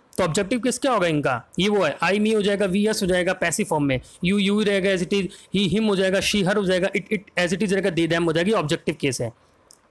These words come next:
ठीक है, objective case पैसिव फॉर्म में जब convert करना है, और ये subjective case है। ठीक है,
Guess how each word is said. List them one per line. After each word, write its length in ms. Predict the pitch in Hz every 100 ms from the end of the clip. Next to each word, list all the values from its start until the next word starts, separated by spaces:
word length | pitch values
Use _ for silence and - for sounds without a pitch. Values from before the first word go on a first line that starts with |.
| -
ठीक 180 | 165 175
है, 120 | 294 - 151
objective 460 | 139 156 - 151
case 400 | 135 131 - - - _ _ _ _ _ -
पैसिव 240 | 143 180
फॉर्म 180 | 165 143
में 80 | 139
जब 120 | 131
convert 220 | 131 120
करना 200 | 123 117
है, 60 | 123
और 100 | 147
ये 80 |
subjective 440 | 165 135 127 - 127
case 260 | 127 110
है। 100 | 110 - _ _ _ - _ _ _ -
ठीक 180 | 175 202
है, 120 | 302